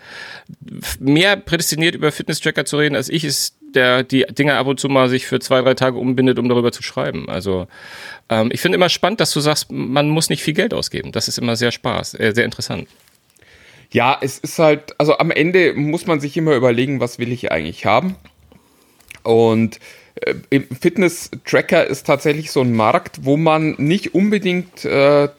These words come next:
Speaker 2: das bekommt, was man bezahlt, sondern wo man eben auch viel Geld für eine Marke ausgibt. Also ich, ich, ich fang mal an mit dem Verriss des, des Charge vier.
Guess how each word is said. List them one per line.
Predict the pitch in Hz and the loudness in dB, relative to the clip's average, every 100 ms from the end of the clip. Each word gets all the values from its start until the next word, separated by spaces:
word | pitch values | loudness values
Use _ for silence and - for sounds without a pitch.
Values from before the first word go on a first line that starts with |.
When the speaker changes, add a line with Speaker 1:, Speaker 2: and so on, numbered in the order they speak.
| - | -2
Speaker 2:
das | 143 - | -2 0
bekommt, | 151 - 147 - | -4 -2 -2 0
was | 131 | -2
man | 139 117 | 0 -2
bezahlt, | 110 - 104 104 160 202 - - | -4 -2 2 4 2 0 -6 -4
sondern | 127 127 151 143 135 | 0 2 2 2 2
wo | 139 | 0
man | 139 139 | 2 0
eben | 135 139 | -4 -6
auch | - - | -4 -6
viel | - 139 | -6 -4
Geld | 113 120 | 0 0
für | - 135 | -2 -2
eine | 127 | -2
Marke | 107 101 127 - - | 2 0 0 0 0
ausgibt. | 92 - - | 0 -4 -4
Also | - 131 | 0 2
ich, | - - | 0 -4
ich, | 127 - - - - - - - - | -10 -12 -18 -20 -20 -20 -20 -16 -8
ich | 135 | -2
fang | - 202 | 0 2
mal | 196 151 | 2 2
an | 98 165 | 2 0
mit | 165 151 | 0 0
dem | 135 | -2
Verriss | 127 131 113 117 - | -2 0 0 -2 -6
des, | 113 110 - - - | -6 -6 -8 -16 -12
des | 117 - | -12 -8
Charge | 107 - - | -8 -8 -10
vier. | - | -14